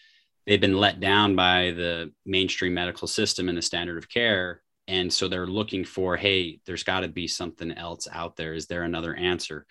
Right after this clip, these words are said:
Unfortunately, a lot of people don't even ask that question, but the ones who do, they tend to find people like ourselves, right? Um,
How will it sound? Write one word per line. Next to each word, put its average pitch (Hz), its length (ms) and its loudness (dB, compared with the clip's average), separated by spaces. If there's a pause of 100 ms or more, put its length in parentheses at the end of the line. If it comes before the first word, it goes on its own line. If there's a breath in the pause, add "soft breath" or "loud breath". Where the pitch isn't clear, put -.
(300 loud breath)
Unfortunately, 123 560 4
a 104 40 4
lot 107 160 6
of 104 60 -4
people 101 200 2
don't 95 160 2
even 87 160 2
ask 104 260 4
that 87 180 -4
question, 87 300 -4
but 85 100 -8
the 87 80 -8
ones 95 260 -2
who 85 120 -6
do, 113 320 6
they 90 160 0
tend 95 260 -2
to 85 60 -8
find 90 420 0
people 82 300 -10
like 80 240 -8 (420)
ourselves, 82 540 -2
right? 80 300 -6 (640 soft breath)
Um, 85 580 -6